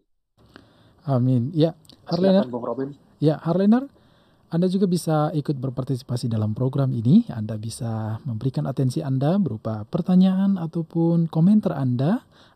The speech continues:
Speaker 1: atas topik yang diangkat malam hari ini. Kirimkan melalui chat W A di nol delapan lima lima delapan delapan lima satu nol nol enam. Dan jangan kemana-mana, Bapak Evangelis Elsar Hayar, S T H, akan memberikan,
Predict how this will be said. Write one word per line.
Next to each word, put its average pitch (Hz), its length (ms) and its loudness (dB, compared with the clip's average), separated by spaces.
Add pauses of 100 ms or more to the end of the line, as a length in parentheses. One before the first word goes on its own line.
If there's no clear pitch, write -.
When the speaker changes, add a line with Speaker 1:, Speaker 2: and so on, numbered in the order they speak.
Speaker 1:
atas 123 400 -6
topik 190 400 -2 (160)
yang 143 320 -4
diangkat 151 400 -6
malam 139 240 -2
hari 131 240 -6
ini. 214 160 0 (320)
Kirimkan 127 560 -4
melalui 113 500 -8
chat 175 220 -6
W 175 160 -4
A 180 160 -6
di 123 240 -8
nol 117 320 -6
delapan 110 400 -8
lima 165 240 -2
lima 143 220 -4 (340)
delapan 113 320 -10
delapan 110 260 -10
lima 156 300 -2 (380)
satu 120 720 -10
nol 113 240 -8
nol 110 280 -10
enam. 107 320 -8 (320)
Dan 107 200 -10
jangan 151 240 -2
kemana-mana, 165 560 0 (420)
Bapak 117 480 -8
Evangelis 135 560 -4 (160)
Elsar 165 400 -4 (180)
Hayar, 160 320 -4 (140)
S 131 160 -8
T - 80 -8
H, 165 320 -6
akan 113 480 -8
memberikan, 120 640 -6